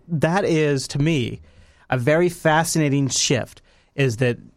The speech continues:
people are starting to say, "Hey, you know what? You wanna come bomb isis? Well, why don't you come help us out, too?"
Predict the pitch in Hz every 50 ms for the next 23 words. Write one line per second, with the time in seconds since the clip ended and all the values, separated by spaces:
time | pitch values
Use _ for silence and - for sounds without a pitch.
0 | _ _ _ _ _ _ _ _ _ _ _ _ _ _ _ _ _ _ - 127
1 | 120 127 135 147 151 139 - 151 143 147 165 170 170 208 208 208 262 294 247 190
2 | 196 202 208 240 302 269 165 151 147 147 156 165 175 170 185 185 170 170 180 185
3 | 185 185 190 214 254 247 - 285 277 - - - - _ _ _ - 277 285 294
4 | 294 294 294 277 262 247 254 254 240 247 233 240 233 208 226 226 - 226 - -
5 | 170 156 160 - - 190 139 -